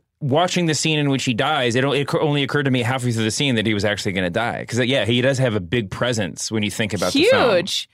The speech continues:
Speaker 2: He's a huge part of it. I, I just think that would be really hard. I can't think off the top of my head of, like, a particularly chatty actor who could do it in the same way.
Speaker 1: No, it would be, it would be really hard.
Speaker 2: Yeah. Like, I'm gonna say that he is not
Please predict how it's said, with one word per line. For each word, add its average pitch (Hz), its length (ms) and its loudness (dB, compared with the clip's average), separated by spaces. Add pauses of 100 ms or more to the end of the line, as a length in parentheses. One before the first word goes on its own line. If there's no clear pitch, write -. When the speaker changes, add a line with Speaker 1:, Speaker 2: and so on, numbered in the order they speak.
(200)
Speaker 2:
He's 277 260 2
a 311 60 2
huge 277 400 0
part 311 240 2
of 254 80 2
it. 185 80 2
I, 214 320 0
I 240 140 2
just 254 120 -2
think 226 140 0
that 185 140 2
would 180 80 0
be 175 80 -2
really 165 260 0
hard. 165 300 -2 (240)
I - 80 -4
can't 240 280 -2
think 190 280 -2
off - 160 -4
the - 80 -14
top 160 100 0
of 156 60 -4
my 180 80 -2
head 170 180 0
of, 160 80 -4
like, 165 140 -4
a 165 80 -4
particularly 170 440 -4
chatty 165 640 -2 (440)
actor 180 420 0
who 175 160 0
could 160 160 -2
do 156 160 0
it 151 120 0
in - 100 -6
the 151 100 -4
same - 240 -6
way. - 320 -6 (840)
Speaker 1:
No, 85 220 -2
it 87 80 -2
would 98 100 -4
be, 87 200 -6
it 98 60 -2
would 98 140 -2
be 87 80 -6
really 60 200 -6
hard. 62 320 -8
Speaker 2:
Yeah. 170 320 0 (160)
Like, 185 320 -2 (340)
I'm 285 180 0
gonna 370 120 0
say 254 200 2
that 214 120 0
he 247 180 0
is 208 140 2
not 202 380 0